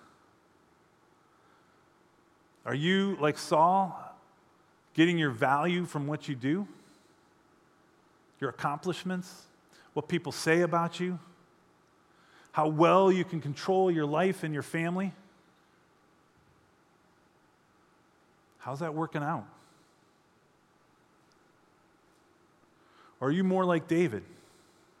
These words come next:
who has built his foundation on the promises of God?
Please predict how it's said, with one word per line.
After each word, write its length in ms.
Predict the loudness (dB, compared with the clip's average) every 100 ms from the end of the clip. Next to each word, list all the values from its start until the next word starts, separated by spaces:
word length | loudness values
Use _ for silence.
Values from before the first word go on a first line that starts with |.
| _ _ _ _ _ _ _ _ _ _ _
who 80 | -6
has 80 | -6
built 440 | 2 8 8 6 -4 -2
his 340 | 0 0 -4
foundation 680 | -6 -4 -2 0 0 0 -4
on 140 | -4
the 60 | -6
promises 600 | -6 -6 -6 -10 -12 -12
of 120 | -8
God? 340 | -6 -4 -6